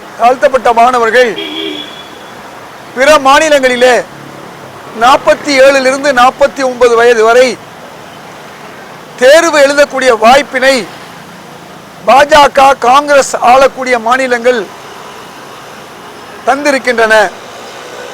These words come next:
துரதிர்ஷ்டவசமாக தமிழகத்திலே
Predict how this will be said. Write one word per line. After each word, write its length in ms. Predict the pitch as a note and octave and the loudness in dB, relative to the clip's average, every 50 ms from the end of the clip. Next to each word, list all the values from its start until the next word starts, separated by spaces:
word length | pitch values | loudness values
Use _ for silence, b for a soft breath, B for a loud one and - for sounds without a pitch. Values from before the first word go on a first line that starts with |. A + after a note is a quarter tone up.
| - - - - - - - - F3+ | -18 -18 -18 -18 -18 -18 -18 -6 -4
துரதிர்ஷ்டவசமாக 960 | A3 C4 D4 D#4 D#4 - - C#4+ C4+ A3 A#3+ B3+ C4+ C#4 D4 C#4 C#4 C4 A3+ F3+ - - - - - - - - - - - - - - - - - - - - - - - - | 0 2 2 2 2 2 2 2 2 0 0 0 2 2 4 4 4 2 2 0 -4 -8 -14 -14 -16 -16 -16 -16 -16 -18 -18 -20 -20 -20 -20 -20 -20 -20 -20 -20 -20 -20 -10 -4
தமிழகத்திலே 800 | - A#3+ C4 D4 D#4 D#4 D4 C#4+ - C4 B3+ C4 C#4 C4+ A3+ | -2 0 2 2 2 2 2 0 -2 -2 0 2 2 2 2